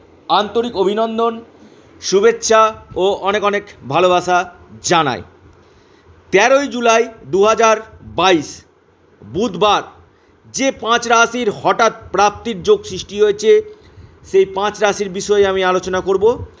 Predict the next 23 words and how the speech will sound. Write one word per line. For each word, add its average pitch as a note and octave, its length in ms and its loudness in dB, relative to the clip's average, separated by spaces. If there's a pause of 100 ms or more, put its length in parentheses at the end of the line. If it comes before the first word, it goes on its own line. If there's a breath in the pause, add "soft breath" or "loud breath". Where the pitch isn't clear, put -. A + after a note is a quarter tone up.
(340 soft breath)
তবে G3 200 6
একটি G#3+ 340 -2
কথা A#3+ 200 2
আমি A#3+ 180 -2
আবারও A3 300 0
বলছি, A#3 460 -2 (1000)
ভিডিওর A#3+ 440 4 (140)
আলোচনা A3 500 0 (440)
আপনারা F#3+ 380 -4
সম্পূর্ণরূপে G3+ 600 -2
শুনবেন, G#3+ 380 0 (580 loud breath)
কারণ G3+ 280 2 (100)
এখানে A#3+ 580 0 (560)
কিছু F#3+ 240 -8
বুঝার D#3+ 400 0
ব্যাপার F#3 280 0
আছে, D3 320 -2 (440 loud breath)
জানার G#3 360 0
ব্যাপার F#3 280 0
আছে, C3+ 280 -4 (600 loud breath)
তবে A3 260 4 (120)
আপনি G3 360 -6
আপনার F#3+ 400 -4